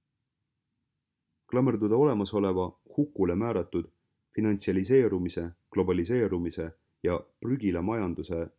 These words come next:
raiskamine on kasv korralduse külge või võtta omaks multipolaarne maailm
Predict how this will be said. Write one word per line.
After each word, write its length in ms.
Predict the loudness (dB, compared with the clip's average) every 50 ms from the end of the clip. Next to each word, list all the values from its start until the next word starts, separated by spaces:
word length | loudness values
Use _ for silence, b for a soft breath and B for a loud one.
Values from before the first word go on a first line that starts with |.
| _ _ -2
raiskamine 600 | 0 0 0 0 -2 -6 -4 -4 -4 -2 -2 -4
on 120 | -4 -2 -2
kasv 260 | -2 -2 -4 -4 0
korralduse 440 | 0 2 2 2 0 -2 -4 -6 -4
külge 360 | -4 -4 -4 -4 -6 -6 -8 _ _ _ _ _ _ _ _ _ _ _ _ 0
või 120 | 2 4 6
võtta 340 | 6 4 2 2 -4 -4 -2
omaks 440 | 0 0 0 -2 -4 -6 -14 -12 -6 -4
multipolaarne 720 | -2 -2 -2 -2 -2 -2 0 0 0 0 -2 -2 -2 -2 -2
maailm 380 | -2 0 0 0 0 -2 -4